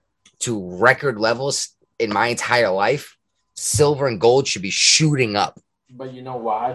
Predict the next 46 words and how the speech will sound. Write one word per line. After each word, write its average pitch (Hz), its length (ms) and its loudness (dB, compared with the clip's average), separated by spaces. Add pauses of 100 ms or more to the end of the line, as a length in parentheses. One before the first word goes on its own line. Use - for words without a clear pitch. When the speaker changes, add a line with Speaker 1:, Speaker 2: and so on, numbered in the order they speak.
Speaker 2:
they're 127 80 -12
not 123 220 -14
shooting 123 360 -14
up 131 220 -10
right 131 180 -10
now? 139 300 -14
Speaker 1:
'Cause 151 100 -2
they're 147 120 8
being 143 200 4
suppressed. 120 680 2
And 104 400 0
Speaker 2:
Yeah. - 200 -6 (280)
Speaker 1:
what 147 160 8
do 185 80 6
you, 202 140 -4
oh 240 80 10
no, 247 120 8
what 131 280 8
are 240 40 2
you 233 200 0
gonna 220 160 8
do 190 140 4
with 170 100 4
silver? 160 420 4 (760)
For 202 180 4
real, 165 200 6
what 156 180 6
would 165 140 0
you 156 120 0
do 156 160 -2
with 131 120 -2
silver 95 380 -2 (220)
besides 127 440 4 (160)
sit 196 300 6
on 147 160 8
it 135 80 2
like 120 160 2
a 120 60 4
dollar 120 300 6
bill? 95 340 0 (1400)
Speaker 2:
Uh, 147 80 -18 (100)
yeah, 214 240 -12
sit 220 220 -10
on 220 180 -4
it 160 100 -6
like 151 220 -6